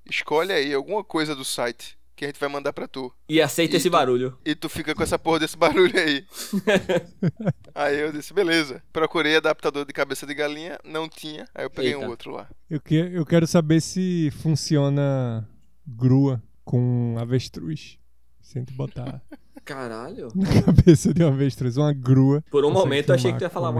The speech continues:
Speaker 2: uma grua
Speaker 3: eficiência.
Speaker 2: com a galinha. Você bota a galinha pendurada na grua e bota a câmera nela.
Speaker 3: <laughs>
Speaker 1: Será que girafa funciona também?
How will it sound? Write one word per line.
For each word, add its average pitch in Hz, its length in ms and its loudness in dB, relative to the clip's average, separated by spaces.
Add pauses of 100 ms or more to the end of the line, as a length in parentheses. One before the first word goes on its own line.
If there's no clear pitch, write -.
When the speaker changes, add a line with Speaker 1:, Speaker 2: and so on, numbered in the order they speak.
(100)
Speaker 2:
uma 123 60 -2
grua 127 120 -4 (160)
Speaker 3:
eficiência. - 80 -8
Speaker 2:
com 147 180 -8
a 156 60 -8
galinha. 131 500 -10
Você - 100 -14
bota 113 200 -10
a 123 40 -8
galinha 120 280 -6 (120)
pendurada 143 540 -4
na 135 120 -8
grua 120 460 -6
e 147 80 -10
bota 123 360 -4
a - 40 0
câmera 202 360 2
nela. 117 420 -6
Speaker 3:
<laughs> - 80 -20
Speaker 1:
Será 180 260 -2
que 175 120 -8
girafa 139 360 0
funciona 131 400 -8
também? 131 280 -12